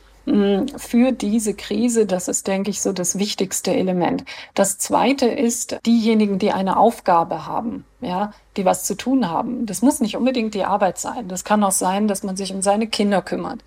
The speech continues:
dass man sich, äh, pflegend um Angehörige kümmert. Auch die kommen wesentlich besser durch die Krise als diejenigen, die keine Aufgabe haben.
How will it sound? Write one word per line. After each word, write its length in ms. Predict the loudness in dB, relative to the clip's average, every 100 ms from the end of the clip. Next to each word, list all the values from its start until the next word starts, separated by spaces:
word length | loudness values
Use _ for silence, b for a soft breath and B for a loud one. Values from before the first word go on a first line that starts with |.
| b b -6
dass 160 | 0
man 180 | 4 4
sich, 340 | 2 -2 -4 -4
äh, 300 | 0 0 -2
pflegend 420 | -2 0 2 2
um 120 | 0
Angehörige 640 | 0 0 -2 -2 -2 -4 -6
kümmert. 400 | -6 -6 -6 -8 B B 0
Auch 200 | 0 0
die 260 | 0 0
kommen 400 | 0 -2 0 -2
wesentlich 500 | 0 2 2 0 -4
besser 300 | -2 0 0
durch 220 | -2 -4
die 120 | -4 -6
Krise 400 | -2 -2 0 0
als 220 | 0 -4
diejenigen, 640 | -4 -4 -2 -2 -2 -4 B B -6
die 80 | 0
keine 360 | 2 4 4
Aufgabe 580 | 2 -2 -2 0 0 -2
haben. 320 | -4 -4 -4